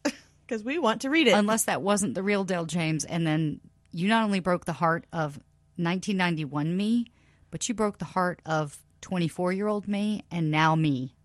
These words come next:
Speaker 2: Me, me. <laughs>
Speaker 1: And me.
Speaker 2: Yeah, so
Speaker 1: That's a bummer.
Speaker 2: Hmm?
Speaker 1: Doesn't exist anywhere. Naughty Axel.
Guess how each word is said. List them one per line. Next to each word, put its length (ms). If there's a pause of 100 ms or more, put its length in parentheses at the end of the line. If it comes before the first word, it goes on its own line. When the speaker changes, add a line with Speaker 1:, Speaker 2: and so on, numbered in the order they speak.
(120)
Speaker 2:
Me, 240
me. 320 (300)
<laughs> 100 (420)
Speaker 1:
And 180
me. 440 (180)
Speaker 2:
Yeah, 220 (300)
so 380 (320)
Speaker 1:
That's 160
a 40
bummer. 560 (920)
Speaker 2:
Hmm? 200 (420)
Speaker 1:
Doesn't 320
exist 540
anywhere. 500
Naughty 460
Axel. 640